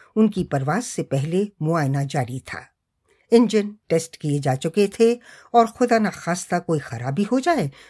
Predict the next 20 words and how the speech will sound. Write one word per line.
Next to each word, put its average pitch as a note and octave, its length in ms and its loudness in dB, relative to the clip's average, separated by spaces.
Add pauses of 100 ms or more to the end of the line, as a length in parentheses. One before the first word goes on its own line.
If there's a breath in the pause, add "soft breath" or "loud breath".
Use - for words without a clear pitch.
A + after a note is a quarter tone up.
(100)
तो B3 100 4 (100)
बैकअप E3 380 -2
सिस्टम F3+ 440 -6
भी F#3+ 180 -6 (160)
चेक - 240 -2
हो C#3 100 -10
चुके C3+ 340 -10
थे। - 140 -18 (400)
दोनों B3 360 6
सी G3 300 -2
वन D#3+ 200 -2
थर्टी E3+ 400 -2
हरक्यूलिस D3+ 580 -4
तैयारे C#3+ 520 0 (320 loud breath)
परवाज F3 500 0
भरने E3+ 280 0
के E3 260 -4
मुंतजिर C3 520 -4 (120)
थे। B2 40 -12 (440)
कौवा B3+ 300 4